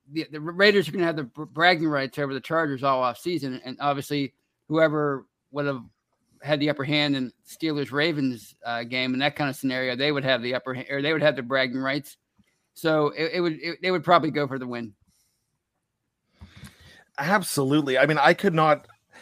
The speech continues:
Speaker 2: <sighs> man, do you wanna be, I, I know the whole point is to make the playoffs, and that's what they were doing. And I know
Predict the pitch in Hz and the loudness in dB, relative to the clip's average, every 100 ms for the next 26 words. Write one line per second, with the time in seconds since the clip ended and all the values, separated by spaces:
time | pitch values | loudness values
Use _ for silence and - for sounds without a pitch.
0 | - - - - - - - 208 254 247 | -20 -20 -20 -8 -6 -6 -6 2 4 4
1 | 226 - - _ _ _ 165 131 - 233 | 2 -6 -20 _ _ _ -16 -6 -4 0
2 | 254 269 240 233 214 202 - 202 214 - | 0 0 2 4 2 0 0 2 2 4
3 | 214 214 220 254 247 226 175 - _ _ | 2 4 4 6 6 4 0 -10 _ _
4 | _ _ _ _ _ _ _ _ _ _ | _ _ _ _ _ _ _ _ _ _
5 | _ _ _ _ _ - 196 - 123 127 | _ _ _ _ _ 2 2 2 -12 -2
6 | 185 196 - 156 170 170 160 147 135 - | 2 2 0 -4 0 0 -2 -8 -8 -6
7 | 135 131 123 117 110 113 113 113 - 120 | -4 -4 -6 -12 -4 -2 -2 -4 -8 -8
8 | 123 131 123 120 104 110 117 127 135 _ | -8 -10 -10 -8 -6 -6 -6 -6 -10 _
9 | _ _ _ _ _ - 156 160 156 170 | _ _ _ _ _ -4 2 2 6 6
10 | 185 185 175 | 6 4 2